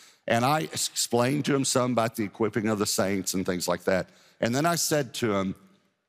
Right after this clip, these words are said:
"Here's why some people have this question. It might not be you, but some people have this question. It's because they've been spiritually abused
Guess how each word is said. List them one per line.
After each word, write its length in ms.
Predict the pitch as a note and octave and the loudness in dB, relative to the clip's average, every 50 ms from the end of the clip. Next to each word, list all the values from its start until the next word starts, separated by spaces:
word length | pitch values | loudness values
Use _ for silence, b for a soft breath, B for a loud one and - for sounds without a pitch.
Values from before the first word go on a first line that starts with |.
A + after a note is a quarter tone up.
| _ _ | _ _
"Here's 420 | - - D3+ D#3 F3+ F3+ D#3+ - | -2 2 2 4 4 2 0 0
why 220 | C#3+ C#3+ C3+ A#2+ A2+ | 2 2 2 2 0
some 340 | - - - B2+ A#2+ A#2+ | 0 0 2 2 2 0
people 460 | A#2 - - B2 B2 A#2 - F#2+ G2 F#2 | -2 -2 -2 -2 -2 -2 -2 -2 -2 0
have 320 | - B2 G#2 G2+ E2+ E2+ | 0 0 0 0 0 -2
this 180 | G2+ F#2 - - | -2 -2 -2 -4
question. 480 | - - A2+ G#2 - - - - E2 | -2 -2 0 0 -2 -6 -6 -4 -4
It 100 | E2+ D#2 | -4 0
might 200 | F#2 A2 B2+ A#2 | 2 0 2 2
not 200 | C#3 D3+ C#3+ B2 | 2 0 0 0
be 120 | - C3+ C3 | 0 -2 -2
you, 260 | B2+ C3 C3 A#2 G#2 | 0 0 0 0 0
but 160 | F#2 F#2+ - | 0 -2 0
some 220 | - - A#2 A#2+ | 0 0 0 0
people 200 | A2 G#2 F#2 F#2+ | -2 -2 0 0
have 140 | G2 F#2 F2 | 0 0 0
this 140 | E2 D#2 - | -2 -6 -4
question. 440 | - - F2+ D#2 - - - - - _ _ _ _ _ _ _ _ _ _ _ _ _ _ _ _ _ _ _ _ _ | -2 -2 -2 -2 -2 -8 -10 -14 -18 _ _ _ _ _ _ _ _ _ _ _ _ _ _ _ _ _ _ _ _ _
It's 240 | - G#2 - - | 0 0 0 0
because 540 | - - G2+ F2+ - - C3 A#2 C3+ C3 - | -2 -2 -2 -2 0 0 2 2 2 0 0
they've 260 | - A2+ A2+ A2+ F#2 | 0 0 0 0 -2
been 220 | F2+ G2+ F#2 F2+ - | -2 -2 -2 -2 -2
spiritually 960 | - - - - - A2+ A#2+ C3 C3 C3+ C3 - - - B2 C#3+ C3+ C3+ C3 - - - | -4 -4 -4 -4 -2 0 0 0 0 -2 -2 -4 -2 0 0 2 0 0 -2 -6 -6 -4
abused 1000 | - F#2 E2+ D2+ F#2 F#2+ G#2 G#2+ G2+ F2+ D#2+ D2+ C#2+ C2+ C#2+ D2+ - - - - | -2 -2 -2 -4 -6 -4 -2 0 0 0 -2 -4 -6 -8 -8 -8 -10 -10 -10 -12